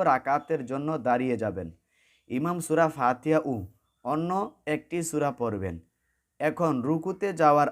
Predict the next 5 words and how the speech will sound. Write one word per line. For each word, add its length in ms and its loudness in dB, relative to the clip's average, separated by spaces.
আগে 340 -2
অতিরিক্ত 460 -4
তিনটি 420 -2
তাকবীর 460 -4
দিবেন। 280 -4